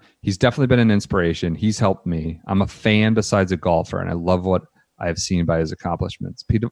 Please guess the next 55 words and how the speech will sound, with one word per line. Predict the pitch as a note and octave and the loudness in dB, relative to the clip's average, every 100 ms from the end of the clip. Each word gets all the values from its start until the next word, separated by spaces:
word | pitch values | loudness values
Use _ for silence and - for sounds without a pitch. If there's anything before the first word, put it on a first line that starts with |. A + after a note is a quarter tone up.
| - | -2
people | C#3 B2+ B2+ | 2 4 4
a | |
lot | A2+ | 4
of | G#2+ - | 2 0
time | G2 F2+ F2 E2+ _ _ - | -2 -2 -2 -8 _ _ -4
will | F2+ | -4
say, | - F2 | 0 -2
"Gosh, | D#2+ - F#2 E2+ E2+ - _ _ _ _ | -2 0 2 2 -2 -10 _ _ _ _
doesn't | A2 A#2+ | 2 4
it | G#2+ | 2
drive | A#2 G#2+ | 4 4
you | G2+ | 4
nuts | F#2 F#2 - | 4 2 -2
that | - | -6
people | - G2 - | 0 2 2
always | F2 F2+ F2+ E2+ | 2 4 2 0
you, | - | -4
ask | F2+ F2 - | 0 0 0
you | F2 | -4
about | D#2+ E2+ | -4 -6
Tiger | - F2+ F2+ | -6 -6 -4
Woods?" | F2+ - - | -6 -8 -4
This | G#2 A2+ | -4 -2
is | G2+ | 0
when | G2+ | 2
O'Meara | F2+ E2 E2+ | 2 0 -2
was | F2 - - _ - _ | -2 -6 -12 _ -20 _
joining | - F2+ E2 | -6 -4 -4
the | D2+ | -8
Champions | - E2 E2+ - - | -8 -6 -6 -10 -10
Tour, | - - | -12 -12
so, | - G1+ | -10 -10
like, | G1+ - _ _ _ | -10 -14 _ _ _
two | - | -12
thousand | - F2 D#2+ | -8 -8 -8
seven | D#2+ - F#2 E2+ E2+ | -12 -10 -8 -6 -6
or | F2+ | -6
eight. | F#2 G2+ - _ _ _ _ _ _ _ _ _ _ | -4 -6 -8 _ _ _ _ _ _ _ _ _ _
I | A2+ | 0
say, | A#2 - F2+ F2+ | 2 2 2 4
"Well, | A2 B2 | 4 6
you | B2+ | 6
know, | A#2+ A2+ A#2 | 6 6 4
not | A2+ A#2 - | 4 2 2
really." | G#2 F2 D#2 | 2 2 0
I | E2 | -2
think | G2 A2+ | 0 2
anytime | A#2+ C#3 C#3+ C3 | 2 2 2 2
you're | A#2+ | 2
able | A2 | 0
to | G#2 | 0
be | G2+ | 2
around | F2+ - F#2 F#2+ | 2 2 0 0
somebody | - F#2 F2+ | 0 0 0
like | E2+ | -2